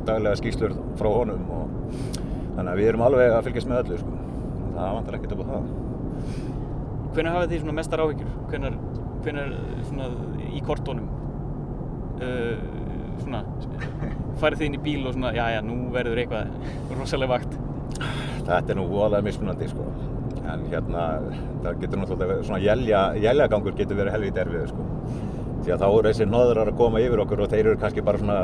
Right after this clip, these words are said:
Speaker 1: strika rönd, svona þvert yfir Reykjanesið eða eitthvað. Og þá þurfum við að díla bara við þá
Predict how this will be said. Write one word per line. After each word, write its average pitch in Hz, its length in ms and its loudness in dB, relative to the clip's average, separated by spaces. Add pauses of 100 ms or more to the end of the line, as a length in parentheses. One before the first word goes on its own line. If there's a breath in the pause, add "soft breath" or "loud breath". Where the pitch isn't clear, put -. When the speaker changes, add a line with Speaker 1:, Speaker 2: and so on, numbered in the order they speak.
Speaker 1:
strika 120 580 4
rönd, 120 300 4 (320)
svona 98 240 0
þvert 107 320 2
yfir 98 160 2
Reykjanesið 92 400 -2
eða 80 160 -2
eitthvað. - 480 -4 (480 loud breath)
Og - 100 -6
þá 101 80 -2
þurfum 98 220 2
við 98 80 2
að 98 80 -2
díla 117 240 4
bara 110 100 4
við 110 140 4
þá 123 60 6